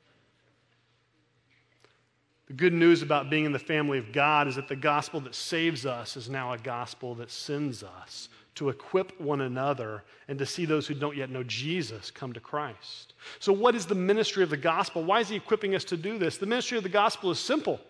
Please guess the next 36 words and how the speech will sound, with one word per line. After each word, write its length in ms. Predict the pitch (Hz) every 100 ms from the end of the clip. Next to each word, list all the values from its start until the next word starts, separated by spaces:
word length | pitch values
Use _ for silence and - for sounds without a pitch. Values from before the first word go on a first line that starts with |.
| _ - -
It's 160 | 185
twofold, 680 | - 277 - 254 254 220 156 -
and, 160 | 214 214
and 260 | 220 226 233
they 80 |
don't 300 | 202 247 262
get 120 | 220 -
to 80 |
live 220 | 220 226 226
apart 380 | - 214 240
from 160 | - 185
themselves. 920 | 151 131 160 135 107 101 - - - - - - -
The 80 |
first 580 | 208 262 269 247 - - - 180
is 160 | 226
that 180 | 214 -
people 320 | - 294 294
who 160 | 190 240
don't 460 | 165 240 247 262 240
know 180 | 247
Jesus 800 | 196 156 185 240 269 196 196 - - -
would 180 | 233 -
come 320 | - 285 285
to 80 | 285
know 240 | 254 262
Jesus. 1000 | 202 - 285 311 277 214 - - - - _ _ _ _ _ _ _ -
And 120 | 202
the 40 |
second 500 | 202 311 302 302 196 - -
is 140 | 240 208
that 140 | 233
those 220 | 269 277
who 140 | - 254
do 340 | 175 302 330
know 220 | 311 226
Jesus 600 | 180 135 175 165 190 214